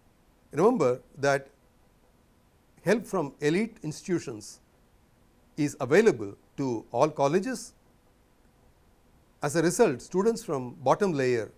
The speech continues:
can also get admission, because excellence is not a prerogative of a limited few.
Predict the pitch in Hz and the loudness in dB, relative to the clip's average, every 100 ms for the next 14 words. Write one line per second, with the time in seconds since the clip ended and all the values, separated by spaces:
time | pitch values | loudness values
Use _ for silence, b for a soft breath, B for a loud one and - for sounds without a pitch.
0 | _ _ 127 113 139 - 151 98 - 123 | _ _ -6 -4 -6 -2 -4 -4 -6 -8
1 | 123 90 95 139 240 294 - _ _ _ | -8 -12 -10 -6 -6 -8 -12 _ _ _
2 | _ _ _ _ _ _ _ _ _ _ | _ _ _ _ _ _ _ _ _ _
3 | _ _ _ 131 131 110 113 202 - - | _ _ _ -6 -2 0 0 -2 -6 -20
4 | _ - 147 - 214 127 120 - 160 143 | _ -4 -2 0 2 0 -4 -14 -10 -8
5 | 135 160 185 131 113 - - 135 151 202 | -2 -2 0 -2 -4 -10 -10 0 2 4
6 | 165 120 98 - _ _ _ 135 143 - | 2 -2 -10 -12 _ _ _ -2 -2 -6
7 | _ 147 139 135 143 139 151 156 - _ | _ -8 -6 -4 -6 -2 -2 -2 -8 _
8 | _ _ _ _ _ _ _ - 170 | _ _ _ _ _ _ _ -6 -4